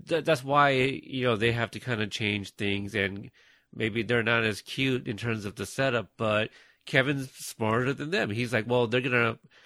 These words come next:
remember how I rigged this last time," you know, Marv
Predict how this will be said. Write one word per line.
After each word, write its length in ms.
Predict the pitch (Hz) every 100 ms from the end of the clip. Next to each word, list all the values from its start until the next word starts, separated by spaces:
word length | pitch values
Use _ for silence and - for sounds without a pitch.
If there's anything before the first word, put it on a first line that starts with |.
| -
remember 440 | 113 113 117 117 117
how 220 | 117 110
I 40 |
rigged 300 | 101 113 98
this 180 | 147 -
last 240 | 95 98
time," 300 | - 95 104
you 80 | 107
know, 160 | 110 104
Marv 420 | 98 107 107 98